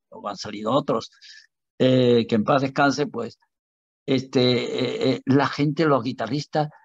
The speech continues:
tendían todos a, tendencia a copiar falsetas, a tener el estilo. O sea, porque cuando sale así un fenómeno, pues la gente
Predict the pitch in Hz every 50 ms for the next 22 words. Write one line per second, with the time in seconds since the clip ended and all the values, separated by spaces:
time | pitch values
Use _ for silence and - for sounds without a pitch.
0 | _ _ _ 123 120 120 117 117 107 120 151 185 185 160 139 123 101 - - 156
1 | 165 160 180 160 - - 120 107 101 101 98 95 92 92 _ _ _ _ _ _
2 | _ _ _ _ _ _ _ _ _ _ _ - - _ _ - 156 139 131 127
3 | 147 160 160 139 - 165 170 151 - - - 120 - - 120 95 - 123 135 156
4 | 151 - - - - - _ _ _ _ _ _ - 131 113 - - - 170 160
5 | 160 - 175 160 156 147 151 - - _ _ _ _ _ - 123 123 120 - -
6 | 113 120 135 151 151 147 143 131 - - - 110 - - 165 160 139 117 104 -
7 | - - 120 - - 156 151 127 - _ _ - - _ _ _ _ _ - _
8 | _ - - - 110 107 - - 156 147 147 127 135 135 139 139 143 127 127 117
9 | - 185 175 180 185 165 156 - - 170 170 165 170 165 165 160 160 160 151 143
10 | 143 - 151 160 160 156 143 - - 160 165 165 156 151 156 156 175 165 - -
11 | - 123 120 131 131 113 - 147 147 143 156 147 120 -